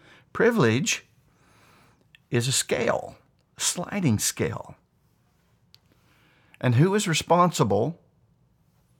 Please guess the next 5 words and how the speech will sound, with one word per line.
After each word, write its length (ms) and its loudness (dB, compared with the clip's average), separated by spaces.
for 140 0
doling 460 4
out 360 0
privilege? 880 2
Well, 340 0